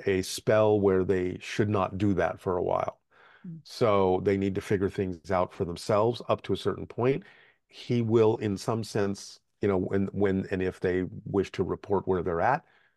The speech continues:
Speaker 1: determine whether or not he should come back in and continue to guide them. But right now he's saying, "You need to find out these things.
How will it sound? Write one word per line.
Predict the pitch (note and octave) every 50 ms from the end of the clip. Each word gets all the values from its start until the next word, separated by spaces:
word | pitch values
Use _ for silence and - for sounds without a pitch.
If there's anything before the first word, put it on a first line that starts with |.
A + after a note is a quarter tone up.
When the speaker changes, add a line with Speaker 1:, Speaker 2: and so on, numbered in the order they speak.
| _ _ _ - A2+
Speaker 1:
determine | F#2+ A#2 A2 G#2 - - C3 A#2+ A2+ A2 G#2+ G#2 G2+
whether | G2+ G2+ F#2+ F#2 F#2 F#2
or | - F#2 F#2
not | F2+ F2+ F2+ F2+ F2+ -
he | - F#2+
should | E2+ - F#2 E2+ E2
come | - F#2 E2+ E2
back | D#2+ E2 D#2 D#2 -
in | F2+ E2
and | E2 D#2+ D#2+
continue | - E2 F2 - - E2+ E2+ E2+
to | - F2+ -
guide | - E2+ E2+ F2 E2+ -
them. | - F2 F2
But | F2 F2 - - - - - - _ _ _ -
right | G#2 G#2 G#2 G2+ G2 F#2+
now | G2 G2 F#2+ F2+
he's | F2+ F#2+ F2 -
saying, | - F#2+ F2+ F2+ F2+
"You | F#2 F#2+
need | F#2+ G2+ G#2 G2+ F#2+
to | F#2
find | - - G#2 F#2 F2+ F2+ E2 F2
out | E2+ F#2 F#2 -
these | - F2+ E2 -
things. | - F#2 F2 F2 F2+ F#2+ - -